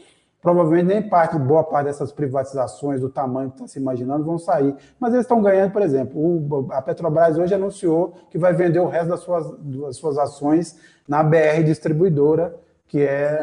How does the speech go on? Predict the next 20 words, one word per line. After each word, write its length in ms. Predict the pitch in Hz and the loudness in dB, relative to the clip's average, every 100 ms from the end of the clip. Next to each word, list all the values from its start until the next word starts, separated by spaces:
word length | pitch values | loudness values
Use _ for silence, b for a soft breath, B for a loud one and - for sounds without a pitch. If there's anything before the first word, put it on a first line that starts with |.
| 143 | -4
a, 520 | 131 123 120 117 113 - | -6 -6 -6 -8 -10 -6
a 380 | 135 123 117 113 | -4 -2 -4 -4
rede 260 | 135 139 | -2 -2
de, 220 | 135 135 131 | 0 0 0
de 240 | 127 120 | 0 -2
postos 320 | 120 135 131 | -2 -4 -2
de 80 | 139 | -6
combustível. 720 | 143 143 151 - 135 110 110 - b b - 113 - - | -4 -2 -2 -2 0 0 -2 -10 b b -14 -14 -12 -6
Ainda 260 | 135 139 | 0 0
tem 220 | 143 143 | 2 0
trinta 320 | 135 147 156 147 | 0 0 2 0
e 60 | |
sete 340 | - 135 127 - | -2 -4 -4 -4
por 140 | 131 | -6
cento 300 | - 131 127 | -4 -4 -2
desse 200 | 135 - | -2 -2
capital, 480 | 165 160 - 165 175 | -4 -4 2 4 4
vai 100 | 185 | 0
ser 140 | 185 | -4
colocado 640 | 180 185 180 160 156 170 | -2 -2 0 0 0 -2